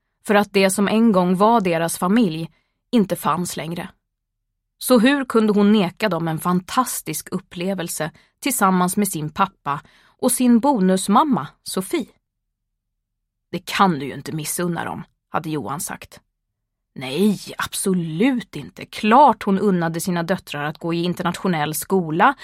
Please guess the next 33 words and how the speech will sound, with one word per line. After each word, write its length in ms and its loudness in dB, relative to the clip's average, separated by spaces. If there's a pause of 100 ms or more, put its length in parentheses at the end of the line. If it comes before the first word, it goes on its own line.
(200)
och 220 -6
knyta 300 2
kontakter 500 -2
för 120 -4
livet. 680 -4 (680)
Klart 500 4
hon 140 2
unnade 420 2
dem 160 -4
att 240 -8
komma 300 0
riktigt 640 -6
nära 360 -2
sin 240 -6
pappa 520 -2 (400)
och 120 -4
sin 240 2
bonusmamma 1000 -2 (120)
och 240 -6
sitt 180 -2
lilla 200 2
ofödda 540 -2
syskon 720 -4
i 80 0
värmen 460 -2
i 80 -4
Thailand. 720 -4 (440)
Ja, 720 2 (160)
klart 580 4
hon 180 -6
unnade 380 -4
dem 260 -8
det. 280 -2